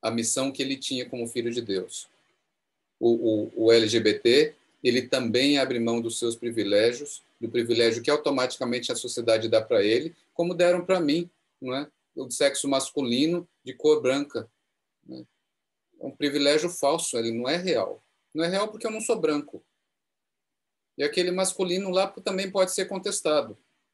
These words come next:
porque a sexualidade do, do, do L G B T, ela é uma sexualidade diferente. É, é, é, é o privilégio que o transgênero, do qual o transgênero abre mão quando ele diz, "Eu não pertenço a esse gênero,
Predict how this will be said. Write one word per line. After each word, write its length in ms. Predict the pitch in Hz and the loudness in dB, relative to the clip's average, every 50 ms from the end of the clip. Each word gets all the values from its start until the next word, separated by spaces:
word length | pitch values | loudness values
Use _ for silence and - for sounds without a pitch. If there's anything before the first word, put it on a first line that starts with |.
| _ _ _ _ _ _ _ _ | _ _ _ _ _ _ _ _
porque 160 | - - - 151 | -14 -4 0 2
a 180 | 143 143 135 | 4 4 2
sexualidade 760 | 127 - 165 156 - - 175 151 143 135 131 123 127 123 131 | 2 0 -2 -2 0 0 0 0 2 2 2 2 0 0 -2
do, 280 | 120 123 123 120 117 117 | -4 -4 -4 -4 -4 -8
do, 400 | 117 117 123 123 120 113 110 - | -8 -4 -2 -2 0 -2 -4 -2
do 120 | - 120 | 0 0
L 160 | 113 113 117 | 2 2 2
G 140 | 117 120 127 | 0 -2 0
B 140 | 120 117 117 | 0 -2 -2
T, 220 | 117 - 143 151 | 0 2 4 6
ela 220 | 165 165 156 139 135 | 6 6 4 4 4
é 60 | 139 | 2
uma 160 | 156 175 175 | 2 0 -4
sexualidade 640 | - - 147 - - 139 123 117 113 110 104 104 | -6 -8 -10 -8 -4 -2 -2 0 0 0 -2 -2
diferente. 600 | - 101 95 - 110 92 90 82 - - - - _ _ _ _ _ _ _ _ _ _ _ _ _ _ _ _ _ _ _ _ _ _ _ _ _ _ _ _ _ _ _ _ _ _ _ - | -4 -10 -8 -8 -6 -6 -8 -10 -14 -20 -20 -20 _ _ _ _ _ _ _ _ _ _ _ _ _ _ _ _ _ _ _ _ _ _ _ _ _ _ _ _ _ _ _ _ _ _ _ -4
É, 80 | - 123 | -2 0
é, 420 | 123 135 135 131 120 113 - - _ - | 2 4 4 4 4 2 0 -2 _ 0
é, 260 | 127 123 127 120 135 | 2 2 2 4 4
é 40 | 131 | 2
o 100 | 127 113 | 2 2
privilégio 760 | - 143 131 131 139 123 123 139 151 156 151 131 131 117 - _ _ _ | -2 -2 0 0 2 4 4 6 6 4 2 2 -2 -8 -10 _ _ _
que 100 | - 156 | -2 -2
o 80 | 156 151 | -2 -2
transgênero, 760 | - 175 170 160 143 135 117 117 135 143 165 170 147 120 120 | 0 0 2 2 2 0 -2 -2 -2 0 0 0 -2 -4 -6
do 180 | 120 131 127 | -8 -8 -6
qual 200 | - 151 143 147 | -2 0 0 0
o 20 | 151 | 0
transgênero 720 | 151 151 151 143 135 123 - 147 151 165 160 156 143 131 131 | -2 -4 -6 -6 -6 -4 -2 -2 0 2 2 0 2 2 0
abre 240 | 143 143 - 123 | 0 0 -2 -2
mão 320 | 120 117 127 151 165 165 165 _ _ _ _ | -2 -2 0 0 0 -2 -4 _ _ _ _
quando 240 | - 151 147 143 147 | -4 -4 -2 0 0
ele 120 | 147 147 | 0 0
diz, 200 | 139 143 139 151 | 0 -2 -2 -2
"Eu 100 | 170 175 | -2 -2
não 80 | 185 180 | -2 -2
pertenço 500 | 180 175 156 - 165 175 185 180 - 175 | -2 -4 -4 -2 -4 -4 -4 -2 -2 -2
a 40 | |
esse 200 | 160 151 - 139 | -2 -2 -2 -4
gênero, 440 | 123 117 120 107 98 95 92 92 - | -6 -6 -6 -6 -6 -6 -10 -12 -12